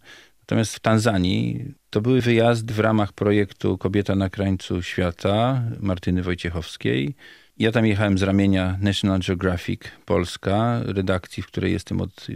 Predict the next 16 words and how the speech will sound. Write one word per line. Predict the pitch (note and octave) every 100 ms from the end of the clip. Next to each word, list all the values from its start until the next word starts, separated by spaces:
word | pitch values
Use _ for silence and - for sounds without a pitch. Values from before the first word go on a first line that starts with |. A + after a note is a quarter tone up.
| A2+
początku | - F#2 F#2 -
jej | F2+
istnienia, | F2 - F2+ E2
czyli | E2+ F2
od | F2
dziewięćdziesiątego | F2+ F#2 F#2 F2+ F#2 F2+
dziewiątego | F2+ F2+ F#2+ F2+ F2+
roku. | F2+ - B2 D3 _ -
I |
miałem | B2 B2+ B2
robić | A#2+ A#2
reportaż, | A#2 G#2 G2+ F2+ A2+ A#2
towarzysząc | - G#2+ G#2+ G2+ G#2 - A2+ B2 - - -
ekipie | G#2+ A2+ A#2 A2
filmowej. | A#2 A2+ F2+ D#2+ E2 - G2 - -
I | G2